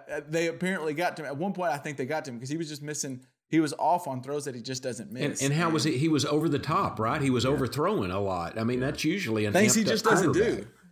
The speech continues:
Speaker 2: Now, the,
Speaker 1: Yeah.
Speaker 2: it was wet. It was raining. It was
Speaker 3: Yes.
Speaker 2: bad field conditions.
Speaker 3: Yeah. I,
Speaker 2: Um,
Speaker 3: I'd give something to the I T department. Did, did Joe Montana ever go back to the San Francisco and play? I, I, I would be interested to see that 'cause it's
Speaker 2: I don't
Speaker 3: the
Speaker 2: think
Speaker 3: only,
Speaker 2: he
Speaker 1: Well,
Speaker 2: did.
Speaker 3: it's
Speaker 2: I
Speaker 3: the
Speaker 2: sure don't
Speaker 3: only
Speaker 2: remember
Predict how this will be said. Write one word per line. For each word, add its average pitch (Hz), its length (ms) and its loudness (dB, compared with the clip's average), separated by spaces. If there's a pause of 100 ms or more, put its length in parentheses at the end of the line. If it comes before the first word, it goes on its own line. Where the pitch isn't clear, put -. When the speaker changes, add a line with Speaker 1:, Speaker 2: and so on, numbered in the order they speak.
Speaker 2:
Now, 185 140 6
the, 151 140 2
Speaker 1:
Yeah. 143 100 6
Speaker 2:
it 220 60 4
was 202 140 2
wet. 151 400 2
It 156 60 2
was 143 160 2
raining. 139 300 2
It 156 260 0
was 135 160 0
Speaker 3:
Yes. 131 80 -2
Speaker 2:
bad 147 300 -2
field 127 360 -2
conditions. 87 640 -6 (160)
Speaker 3:
Yeah. 67 140 -8 (680)
I, - 140 2
Speaker 2:
Um, - 240 -8
Speaker 3:
I'd 208 240 4
give 208 120 0
something 165 260 0
to 139 80 0
the 117 140 0
I 127 140 4
T 117 140 -4
department. 95 540 -4 (220)
Did, 107 180 -6 (180)
did 110 200 0
Joe 151 260 0
Montana 147 600 -2
ever 113 300 -2
go 104 120 -2
back 95 460 -4
to 87 60 -16
the 87 160 -6 (120)
San 95 280 -6
Francisco 90 540 -10
and 85 100 -10
play? 85 260 -8 (640)
I, 110 180 0
I, 123 180 0 (140)
I 151 40 2
would 156 120 0
be 120 120 -2
interested 110 580 -8
to 92 80 -10
see 90 240 -8
that 71 260 -10 (300)
'cause 120 160 -4
it's 151 80 0
Speaker 2:
I - 20 -2
don't - 140 0
Speaker 3:
the - 100 -6
Speaker 2:
think 185 200 2
Speaker 3:
only, 196 80 0
Speaker 2:
he - 40 0
Speaker 1:
Well, 185 240 4
Speaker 2:
did. 220 240 2
Speaker 3:
it's 110 120 2
Speaker 2:
I 117 40 0
Speaker 3:
the - 60 -2
Speaker 2:
sure 190 120 -2
don't 185 100 4
Speaker 3:
only 226 140 2
Speaker 2:
remember 240 180 2